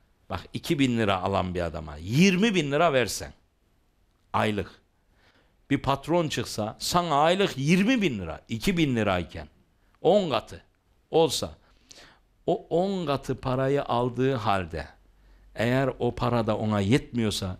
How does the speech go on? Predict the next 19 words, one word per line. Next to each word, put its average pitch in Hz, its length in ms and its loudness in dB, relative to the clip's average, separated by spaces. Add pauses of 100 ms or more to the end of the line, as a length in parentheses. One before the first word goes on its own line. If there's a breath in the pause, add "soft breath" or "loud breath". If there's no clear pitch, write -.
yazıklar 110 460 2
olsun 104 360 0
demez 175 320 2
misiniz? - 460 -12 (920 soft breath)
Deriz. 160 460 2 (580 soft breath)
E, 123 200 0
Allah 139 340 4 (100)
da 131 160 2
bize, 143 420 0 (680 soft breath)
kardeşlerim, 131 720 0
her 156 500 2
bir 185 280 0
iyiliğimize, 107 800 0 (720)
ya 104 360 -2
bir 196 160 -4
kere 117 380 0
"La 113 680 2
ilahe 101 800 -2
illallah 110 840 0